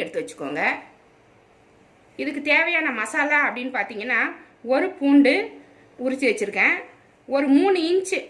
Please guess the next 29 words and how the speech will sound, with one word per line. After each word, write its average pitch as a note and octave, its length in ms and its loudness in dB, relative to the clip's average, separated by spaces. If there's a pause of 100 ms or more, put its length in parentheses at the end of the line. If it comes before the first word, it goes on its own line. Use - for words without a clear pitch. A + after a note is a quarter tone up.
அளவுக்கு G#3+ 440 -4 (880)
இஞ்சி F4+ 300 2 (100)
எடுத்து G#3 260 -2 (260)
சின்ன C#4 200 2
சின்னதா G#3+ 320 2
கட் E3+ 160 -4
பண்ணி G3+ 200 -4
எடுத்து D3 180 -8
வச்சிருக்கேன், C#3+ 400 -6 (540)
அது G#3+ 180 -8
மாதிரி B3 240 0 (760)
ஆறு E4+ 260 0
பச்சை - 260 -2
மிளகா F#3+ 300 -2 (260)
எடுத்து F3+ 200 -6
வச்சிருக்கேன். E3 340 -8
இது G3+ 140 -10
கொஞ்சம் G3 220 -8
பெரிய C4 260 -2
சைஸ் A3+ 260 -4
பச்சை F3 220 -6
மிளகா. F3 280 0 (460)
இது C#4+ 160 -8
வந்து D#4+ 160 -2
உங்களுக்கு B3 340 0
எவ்வளோ D#4 280 0
காரம் A#3+ 340 -2
தேவையோ F3 320 -4 (360)
அதுக்கு C4+ 200 -4